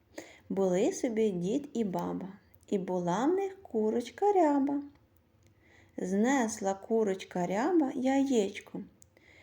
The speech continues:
Не просте яєчко, а золоте. Дід бив, бив, не розбив. Баба била, била, не розбила.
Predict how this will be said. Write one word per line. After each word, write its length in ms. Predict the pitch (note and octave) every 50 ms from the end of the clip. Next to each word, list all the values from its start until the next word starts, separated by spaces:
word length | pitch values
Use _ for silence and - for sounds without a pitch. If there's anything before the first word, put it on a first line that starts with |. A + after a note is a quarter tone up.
| - - _ _ -
Не 220 | F#3 F#3+ G3+ G#3+
просте 800 | A3 G#3+ - G3+ G3 G3 G3 - - - - G#3+ B3+ E4 G4 F#4+
яєчко, 760 | E4+ C#4 A#3+ A3 G3+ G3 F3+ F3 F3 F3 - - - - - - -
а 220 | - G3 G3 F#3+ F#3
золоте. 1040 | G3 G#3 A#3 D4+ G4 F#4+ E4 C4+ B3 B3 B3 B3 - - - F#3+ F#3+ F#3 F#3+ G3+ - _ _ _ _ _ _ _ _ _ _ _ _ _ _ _ _ _ _ - - - - - - - _ _ -
Дід 560 | G3+ F3 F3 F3+ F3+ G3+ A#3+ D#4+ G#4 G#4 F#4
бив, 340 | C4 G#3+ A#3 A#3 A#3 A#3 A3+
бив, 500 | G#3+ G3 G3+ G#3 G#3 G#3+ G#3 G3+ G#3 G#3 - - _ _ _ _ -
не 460 | - F#3 F3+ F#3+ G#3+ C4 D#4+ F4 D#4 C4
розбив. 680 | A3+ A3 A3 A3+ A3 G#3+ F#3 E3+ F3 F3 F3 E3+ F3 F3 - - _ _ _ _ _ _ _ _ _ _ _ _ _ _ _ - _ _ _ _ _ _ _ _ _ _ _ - - - _ - - - - _ _
Баба 680 | - F3+ F3 G#3 C4 D4+ D#4 C4+ A3+ G#3 G3+ G#3 G#3 G#3
била, 600 | G3+ F#3+ G#3+ A#3 B3 A#3 G#3+ F#3+ F#3 F#3 F3+ F3+
била, 640 | F3 F3 F3 F3 F3 G3+ B3 D#4 F#4+ F#4+ F#4 F#4+ F#4 F#4 F#4 - _ _ _ _ _ - - _ -
не 520 | A3+ A3 A3 G#3+ G3+ G3 G3+ G#3+ A3 A#3+
розбила. 880 | D4 E4 G4 F#4+ F#4 - - _ - D#4+ E4 E4+ E4+ D#4 B3+ A3 A3